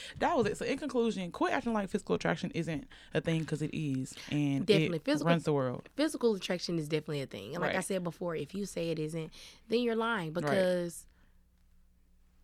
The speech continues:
Speaker 2: you're lying.
Speaker 1: Yeah, and don't
Speaker 2: Every
Speaker 1: take offense if someone doesn't think you're attractive.
Speaker 2: That's another thing. Do not take offense. You should, like, I feel like you're, you may not be someone's cup of tea,
Speaker 1: Mm-hmm.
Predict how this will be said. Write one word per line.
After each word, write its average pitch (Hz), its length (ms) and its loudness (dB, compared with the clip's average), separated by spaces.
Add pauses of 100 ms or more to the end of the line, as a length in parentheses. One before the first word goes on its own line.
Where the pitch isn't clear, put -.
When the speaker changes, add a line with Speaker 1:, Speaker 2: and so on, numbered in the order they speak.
(560)
Speaker 2:
you're 196 140 2
lying. 180 520 -8
Speaker 1:
Yeah, 151 260 -4
and 233 160 4
don't 254 100 6
Speaker 2:
Every 269 140 2
Speaker 1:
take - 120 0
offense 170 640 -2 (600)
if 165 240 -8
someone 156 220 -6
doesn't 151 140 -2
think 139 160 -4
you're - 100 -2
attractive. - 400 -8 (220)
Speaker 2:
That's 240 320 4
another 170 320 2
thing. - 400 -12 (260)
Do 202 200 4
not 196 340 2
take 208 180 0
offense. 170 360 -2
You 277 80 6
should, 254 480 2
like, 202 240 -2
I 226 80 0
feel 247 240 0
like 208 340 0 (440)
you're, 220 240 4
you 214 180 4
may 233 160 4
not 214 180 2
be 190 140 2
someone's 185 460 4
cup - 200 4
of 160 100 -4
tea, 202 380 -2 (140)
Speaker 1:
Mm-hmm. 156 220 -4